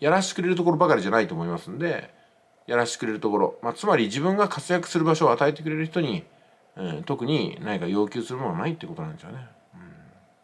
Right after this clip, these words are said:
うん、あのね、本当空き家もね、出てきましたしね。空き家になると一戸建てって、ものすごい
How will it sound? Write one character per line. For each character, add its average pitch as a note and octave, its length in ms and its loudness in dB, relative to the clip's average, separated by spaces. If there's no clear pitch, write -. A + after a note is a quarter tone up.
う G2 40 -10
ん、 - 20 -2
あ F#2+ 40 -2
の F#2 180 -2
ね、 G2+ 260 -2
本 C3 180 -8
当 E3+ 100 0
空 D3 140 0
き - 140 0
家 E3+ 80 6
も D#3 160 4
ね、 C#3 160 2
出 C#3 120 -8
て C#3 100 -6
き G2+ 100 -8
ま F#2+ 100 -2
し - 80 -8
た F#2 140 -10
し - 180 -16
ね。 G2+ 240 -6
空 G#2+ 120 -14
き - 120 -4
家 D3+ 80 6
に D#3+ 60 4
な F3+ 80 6
る E3 80 4
と - 80 -4
一 F2 100 -4
戸 G#2+ 220 2
建 G2 120 -14
て - 60 -20
っ - 160 -4
て、 - 200 -8
も F#2+ 80 -8
の B2 100 -4
す C3+ 120 -8
ご G3+ 100 4
い G#2 120 -2